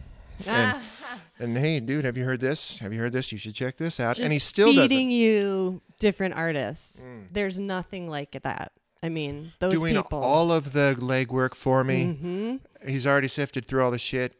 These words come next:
Speaker 1: and he knows the gold, and he's just dropping it on me every time I see him for free.
Speaker 2: Oh, my gosh.
Speaker 1: <laughs>
Speaker 2: Yeah,
Speaker 1: You
Speaker 2: no
Speaker 1: know?
Speaker 2: wonder he's your hero.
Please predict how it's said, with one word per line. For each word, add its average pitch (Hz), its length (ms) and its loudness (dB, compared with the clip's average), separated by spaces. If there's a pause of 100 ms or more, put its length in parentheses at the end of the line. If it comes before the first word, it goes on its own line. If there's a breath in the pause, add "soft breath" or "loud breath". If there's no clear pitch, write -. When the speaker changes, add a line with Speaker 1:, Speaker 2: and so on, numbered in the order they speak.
Speaker 1:
and 120 240 -6
he 135 100 -4
knows 123 280 -2
the 127 80 -8
gold, 120 360 0
and 107 300 -4
he's 107 200 -4
just 107 460 -6
dropping 110 460 -2
it 98 100 -6
on 98 160 -4
me 104 160 -8 (140)
every 113 260 2
time 101 220 -6
I 95 80 -6
see - 220 -10
him 113 140 -6
for 135 180 -10
free. 101 420 -8
Speaker 2:
Oh, 202 220 4
my 156 180 0
gosh. 139 380 -6 (180)
Speaker 1:
<laughs> 190 160 -14
Speaker 2:
Yeah, 180 140 2
Speaker 1:
You 175 100 2
Speaker 2:
no 190 80 2
Speaker 1:
know? 196 60 2
Speaker 2:
wonder 220 240 2
he's 160 240 0
your 151 100 0
hero. 131 440 -2